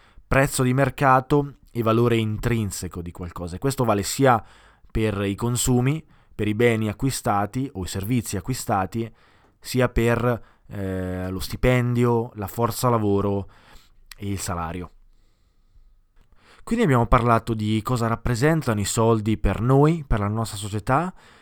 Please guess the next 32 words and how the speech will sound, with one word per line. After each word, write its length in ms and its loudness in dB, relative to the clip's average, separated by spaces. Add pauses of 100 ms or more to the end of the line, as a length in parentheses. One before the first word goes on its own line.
(140)
per, 300 0
eh, 580 0
il 100 -2
mondo 280 2
in 60 4
cui 220 -4
viviamo. 560 0 (480)
Abbiamo, 440 -2
abbiamo 300 2
detto 280 0
che 220 -6
cosa 400 -4
sono 360 2
i 60 0
soldi, 680 -4
cioè 220 -2
un'idea 680 0 (360)
e 100 -12
niente 460 -2
più 440 -2
di 260 0
essa. 500 -6 (680)
Ehm, 800 -2 (120)
adesso 340 -2
vorrei 220 4
parlare 360 2
di 240 2 (220)
come, 320 4 (240)
come 180 2
girano 300 4
i 40 -2
soldi, 460 -4